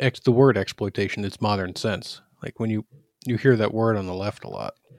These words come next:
uh, it used to mean, you know, if you owned land, you exploited it, and that was what you were supposed to do with it.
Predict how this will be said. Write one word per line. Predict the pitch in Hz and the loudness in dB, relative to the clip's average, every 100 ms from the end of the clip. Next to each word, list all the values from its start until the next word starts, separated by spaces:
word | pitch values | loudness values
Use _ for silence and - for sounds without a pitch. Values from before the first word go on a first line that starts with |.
| _ _ - | _ _ -6
uh, | 120 - | -6 -2
it | 127 120 | -4 0
used | 170 196 | 0 0
to | 123 | 0
mean, | 117 127 113 98 - _ _ _ _ _ _ _ _ _ 147 | 2 2 2 -2 -10 _ _ _ _ _ _ _ _ _ 2
you | |
know, | 131 120 | 4 4
if | 117 | 2
you | 127 - | 0 0
owned | 117 127 120 - - - | 4 4 2 -2 -14 -10
land, | 110 110 110 104 101 - - _ - | -2 0 0 -2 -6 -12 -20 _ -8
you | 113 | -6
exploited | 101 - - 113 110 98 | -4 -6 -4 -4 -2 -4
it, | 95 - - _ _ _ _ _ | -6 -8 -18 _ _ _ _ _
and | 120 | -4
that | 113 113 | -4 -4
was | 98 | -8
what | 107 | -6
you | 101 | -6
were | |
supposed | 95 107 98 | -6 -6 -8
to | 98 | -8
do | 98 | -8
with | 92 - | -8 -10
it. | - | -16